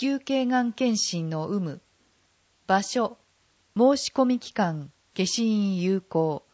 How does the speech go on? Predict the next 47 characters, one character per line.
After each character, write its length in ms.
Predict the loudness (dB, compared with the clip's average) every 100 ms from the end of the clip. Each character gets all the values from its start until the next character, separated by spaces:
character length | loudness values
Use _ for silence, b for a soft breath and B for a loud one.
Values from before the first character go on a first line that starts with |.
| _ -4
の 140 | -2
順 240 | 0 0 0
に 80 |
読 160 | 0 0
み 120 | -2
ま 140 | -4 -6
す。 240 | -10 -20 _ _ _ _ _ _ _ _ _ _ _ _ _ _ _ -6
消 140 | -2
印 500 | -2 0 2 2 2
は 240 | 2 2 0 _ -2
申 200 | 2 2
し 120 | 0
込 120 | 2 2
み 120 | 2
期 140 | -2
間 240 | -2 -2 0
初 160 | 0
日 260 | 2 0 -2
か 160 | -2
ら 180 | 0 0 0 -2
末 120 | 0
日 240 | -2 -2
の 100 | 2
も 140 | 2 2
の 100 | 2
に 120 | 0
限 260 | -2 -2 -2
り 100 | -2
ま 140 | -6
す。 180 | -10 -20 b b b b
そ 200 | -2 2
れ 180 | 4 2
以 80 | 2
前 280 | 0 -2 -6 -6
以 120 | -2
降 240 | 4 4
の 100 | 2
消 160 | 0 -4
印 400 | -2 0 0 0
は 220 | 0 -2
受 220 | -4 -2 -2
付 220 | 0 0
で 120 | 0
き 100 | 0
ま 140 | -2
せ 200 | -2 -4
ん。 120 | -4